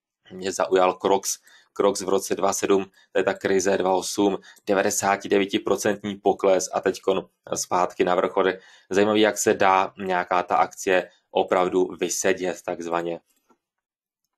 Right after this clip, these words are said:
Od X T Bčka akcie měsíce u X T B, eh, je zajímavý teda, že v Česku a na Slovensku Coinbase, tedy opravdu krypto, tady vládne, eh, Česko, Slovensko, Polsko, teda C D Projekt,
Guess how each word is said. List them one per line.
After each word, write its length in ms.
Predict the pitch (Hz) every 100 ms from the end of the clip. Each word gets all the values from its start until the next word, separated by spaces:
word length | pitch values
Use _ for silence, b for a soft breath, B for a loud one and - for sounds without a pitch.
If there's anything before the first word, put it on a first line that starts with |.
| _ _ _ - - -
Od 180 | - 107
X 160 | 104 -
T 120 | 110
Bčka 340 | 104 104 -
akcie 380 | 110 101 - 110
měsíce 500 | 104 98 107 101 107
u 140 | 95 110
X 160 | 104
T 180 | - 104
B, 280 | 98 98 - B B -
eh, 160 | 90
je 80 | 95
zajímavý 360 | 98 98 98 95
teda, 180 | 98 95
že 120 | 98
v 80 | 98
Česku 400 | 101 92 - 95
a 60 |
na 120 | 98
Slovensku 500 | 95 101 95 92 98 -
Coinbase, 460 | 95 95 104 92
tedy 140 | 98 98
opravdu 260 | 98 95 B B B
krypto, 480 | - 101 101 - 101
tady 380 | 98 95 98 90
vládne, 720 | 87 98 92 95 101 95 90
eh, 220 | - 95 92
Česko, 340 | 98 95 107
Slovensko, 720 | - 95 98 101 - 104 98 B _ _ _ _ _
Polsko, 440 | - 104 - - 101
teda 240 | 98 92
C 200 | - 87
D 100 | 95
Projekt, 420 | - 98 95 -